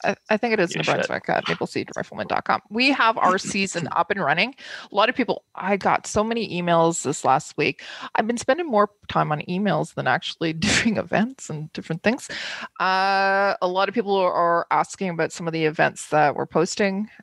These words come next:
Speaker 1: We're posting events when they become available. Some of them have sold out within our membership.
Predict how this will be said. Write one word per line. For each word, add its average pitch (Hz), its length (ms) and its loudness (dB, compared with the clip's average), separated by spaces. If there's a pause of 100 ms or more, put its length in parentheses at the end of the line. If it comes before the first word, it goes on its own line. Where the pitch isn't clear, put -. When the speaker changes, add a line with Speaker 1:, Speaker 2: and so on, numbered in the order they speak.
(140)
Speaker 1:
We're 170 120 0
posting 247 460 0
events 196 420 0
when 175 100 -2
they 165 60 0
become 165 260 -2
available. 156 680 4
Some 170 260 0
of 165 60 0
them 170 260 0
have 160 460 2
sold 156 340 -4
out 156 220 2
within 160 440 0
our 147 160 0
membership. 180 640 0